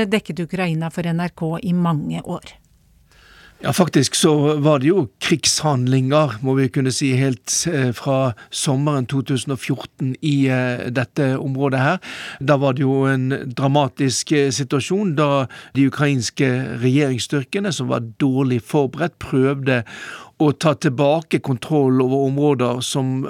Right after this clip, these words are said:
Speaker 2: russisk støttede prorussiske separatister mer eller mindre hadde tatt kontroll over etter, eh, det kaotiske, eh, foråret i, eh, hovedstaden Kyiv med opprøret på, eh, Maidan. Etter det så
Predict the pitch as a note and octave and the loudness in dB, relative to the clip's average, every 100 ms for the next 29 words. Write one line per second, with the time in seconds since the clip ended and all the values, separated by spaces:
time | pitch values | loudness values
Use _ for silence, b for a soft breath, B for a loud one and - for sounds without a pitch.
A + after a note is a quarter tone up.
0 | - C#3+ C#3 - A#2+ - - - D3 - | -2 0 2 0 -2 -2 -4 0 -2 0
1 | D#3 B2+ A2+ - C#3+ C3+ A#2+ C#3 A#2+ C#3+ | -4 -4 -4 0 0 0 -4 -4 -4 -4
2 | - - B2+ C#3 - E3 - - F#3+ F#3 | -4 -6 -4 -4 0 -2 -2 0 -2 -2
3 | B B - C#3 B2+ C3 C3 B2 B2+ B2 | B B -2 -2 0 0 0 0 0 0
4 | B2 A#2 C3 - C3+ - D3 B2+ B2 C3 | -2 -2 -4 -2 -8 -2 2 2 2 0
5 | B2 B2+ B B B - - - C#3 B2 | 0 -2 B B B -2 -2 0 2 2
6 | A#2+ A#2+ A#2+ A#2+ A#2+ C3+ C#3+ C#3 D3 - | 0 0 0 -2 -2 0 2 2 2 0
7 | B2+ - - C3+ B2+ A2+ A#2+ A2+ - C#3+ | -2 -2 -2 0 0 -2 -4 -6 -4 -2
8 | C3+ B2+ - D#3 C3+ A#2+ A#2+ A2 B B | -2 -4 0 2 2 0 -2 -4 B B
9 | - D3+ C3 A#2+ A#2 A#2+ A#2+ A#2 A#2+ C3+ | -8 0 2 2 0 -2 -2 0 2 2
10 | - C#3 B2+ A2+ D3+ D#3 D#3 C#3 B2+ - | 0 -2 -2 -2 0 2 2 0 -2 0
11 | C#3 B2 A#2+ - C#3 A#2+ A2 A#2 B2 B2 | 0 0 -4 0 2 2 -2 -4 -2 -2
12 | C3 B2 A2 - B B B - F3+ - | -2 -2 -4 -8 B B B -4 -4 2
13 | F#3+ D#3+ B3 A3 - | 2 2 -2 -2 2